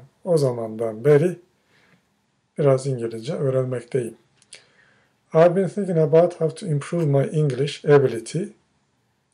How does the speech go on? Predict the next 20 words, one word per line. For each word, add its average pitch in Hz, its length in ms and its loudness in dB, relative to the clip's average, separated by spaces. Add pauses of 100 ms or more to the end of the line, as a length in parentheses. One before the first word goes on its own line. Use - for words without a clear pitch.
since 156 560 -2
I 131 100 -2
came 139 280 -2
here. 123 420 -6 (400)
Buraya 160 200 2
geldiğim 151 560 2
geleli 117 500 -6 (880)
İngilizce 165 500 -2
yeteneğimi 135 880 -4 (760)
nasıl 165 400 0 (320)
geliştireceğini 131 1120 -2 (720)
düşünmekteyim. 147 920 -2 (840)
But 156 220 -2 (120)
I 139 40 2
still 190 340 -4 (160)
haven't 147 320 -2
found 156 440 -2
a 147 80 -6
good 151 240 -4
way. 127 380 0